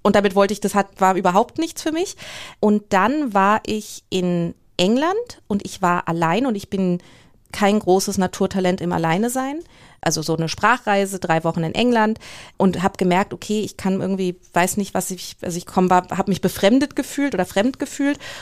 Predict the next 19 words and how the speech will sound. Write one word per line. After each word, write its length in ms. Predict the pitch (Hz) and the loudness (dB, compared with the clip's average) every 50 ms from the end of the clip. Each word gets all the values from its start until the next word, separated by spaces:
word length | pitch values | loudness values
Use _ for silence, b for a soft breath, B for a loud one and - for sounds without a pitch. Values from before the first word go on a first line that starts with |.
| B | B
und 220 | B 208 208 202 - | B 2 2 2 2
bin 140 | 226 220 226 | 2 2 2
dann 100 | 220 208 | 2 2
an 80 | - | 2
einem 140 | 185 180 185 | 0 0 0
Buchladen 440 | 214 294 349 - 277 247 247 240 240 | 0 0 0 2 2 2 2 0 0
vorbeigegangen 880 | - 214 208 - 175 180 202 233 262 262 - 247 233 233 233 233 226 233 | -2 -2 0 0 2 2 2 0 -2 -4 -2 -2 -2 0 -2 -2 -4 -4
und 340 | - - 202 202 202 - 202 | -4 -2 -2 -2 0 0 0
da 160 | 190 175 175 | -2 0 2
war 240 | 175 175 196 220 - | 2 2 2 2 0
im 80 | 196 | 0
Schaufenster 880 | - - - 180 196 220 - - 214 202 208 - - - 208 196 190 - | -2 0 2 2 2 2 0 0 0 0 0 -2 -2 -2 -2 -2 0 0
Oscar 260 | 180 185 - - 175 | 0 -2 -2 -2 -2
Wilde, 220 | 170 190 202 220 226 220 | 0 2 2 0 0 -2
The 40 | 185 | -4
Picture 300 | - 190 180 - - 180 | -4 -4 -4 -2 -4 -4
of 80 | 175 | -4
Dorian 320 | - 175 170 160 151 147 156 | -2 -4 -4 -2 -2 -4 -4
Gray. 240 | - 185 226 330 | -2 0 0 0